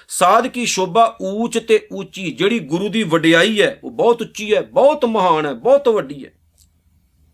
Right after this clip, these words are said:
ਕਿਉਂਕਿ ਗੁਰੂ ਹੈ ਹੀ ਉੱਚਾ ਹੈ, ਗੁਰੂ ਹੈ ਹੀ ਮਹਾਨ ਹੈ।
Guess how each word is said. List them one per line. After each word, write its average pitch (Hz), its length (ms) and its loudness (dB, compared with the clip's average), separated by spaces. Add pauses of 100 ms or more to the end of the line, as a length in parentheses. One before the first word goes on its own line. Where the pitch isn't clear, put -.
(560)
ਕਿਉਂਕਿ 151 200 -2
ਗੁਰੂ 139 240 0
ਹੈ 135 100 4
ਹੀ 185 60 4
ਉੱਚਾ 175 320 0
ਹੈ, 120 80 0
ਗੁਰੂ 139 240 -2
ਹੈ 147 60 2
ਹੀ 208 80 2
ਮਹਾਨ 175 280 -4
ਹੈ। - 80 -16